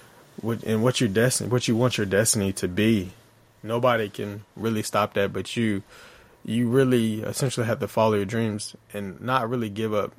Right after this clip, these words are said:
And as it comes to a person that I kinda did give up my dreams 'cause I really, I didn't believe in,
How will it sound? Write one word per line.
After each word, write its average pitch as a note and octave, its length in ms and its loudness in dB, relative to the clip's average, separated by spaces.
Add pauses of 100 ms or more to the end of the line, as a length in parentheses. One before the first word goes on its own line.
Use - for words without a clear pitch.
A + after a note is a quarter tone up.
(120)
And G#2+ 320 -4
as D3+ 160 6
it B2 60 0
comes C#3 160 2
to A2+ 60 0
a - 20 -2
person A#2+ 320 0
that G#2 240 0 (340)
I A#2+ 120 0
kinda A#2+ 240 2
did A#2 160 -2
give A#2 120 0
up A#2 80 -6
my A2+ 120 -4
dreams A#2+ 340 -2
'cause F#2+ 420 -6 (140)
I - 80 -2
really, A#2 460 4 (2500)
I C3 80 2
didn't C3+ 240 4
believe B2 460 2 (380)
in, G2+ 440 0